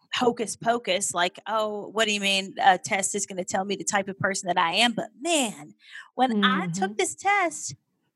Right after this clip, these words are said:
Speaker 1: it was so dead on for me in certain parts. And, and the thing that I might note too, and from what I've read about the Enneagram, is there's a good version and there's a bad version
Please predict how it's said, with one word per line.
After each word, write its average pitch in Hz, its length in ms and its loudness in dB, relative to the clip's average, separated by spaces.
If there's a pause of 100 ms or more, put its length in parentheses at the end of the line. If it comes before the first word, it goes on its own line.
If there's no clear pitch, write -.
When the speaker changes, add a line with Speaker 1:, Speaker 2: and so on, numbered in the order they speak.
(140)
Speaker 1:
it 370 240 2
was 254 200 2
so 285 600 -2
dead 285 300 -2
on 294 300 -2
for 320 160 -2
me 294 300 0
in 285 240 2
certain 285 280 2
parts. 294 420 -2
And, 262 200 0 (480)
and 247 240 4
the 240 80 0
thing 262 260 -2
that 247 120 -2
I 233 120 4
might 226 220 -4
note 226 260 0
too, 359 260 0
and 254 160 -2
from 226 140 -12
what 240 160 -6
I've 311 200 2
read 226 140 6
about 202 200 -2
the 180 100 -10
Enneagram, 208 520 -2
is 196 140 -2
there's 320 200 2
a 302 80 4
good 240 380 -4
version 196 340 -2
and 190 80 -2
there's 196 140 0
a 240 60 -4
bad 392 320 4
version 143 460 -4